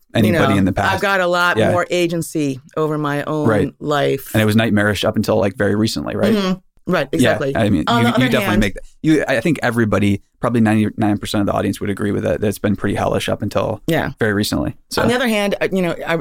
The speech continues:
Speaker 2: is it hell in a handbasket?
Speaker 1: Yeah.
Speaker 2: I mean, uh, you know, a little.
Speaker 1: It's pretty good,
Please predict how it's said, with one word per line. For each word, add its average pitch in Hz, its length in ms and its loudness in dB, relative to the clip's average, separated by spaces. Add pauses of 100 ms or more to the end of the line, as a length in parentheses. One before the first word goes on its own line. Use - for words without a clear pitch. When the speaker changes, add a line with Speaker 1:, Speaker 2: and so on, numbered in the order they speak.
Speaker 2:
is 175 140 0
it - 60 -2
hell 175 200 0
in 165 80 -2
a - 20 2
handbasket? 196 580 -2 (140)
Speaker 1:
Yeah. 107 220 2
Speaker 2:
I 180 100 0
mean, 170 460 0
uh, 131 380 -4
you 220 180 2
know, 208 200 0
a 202 40 2
little. 214 520 0
Speaker 1:
It's - 100 -2
pretty 180 200 2
good, 117 320 2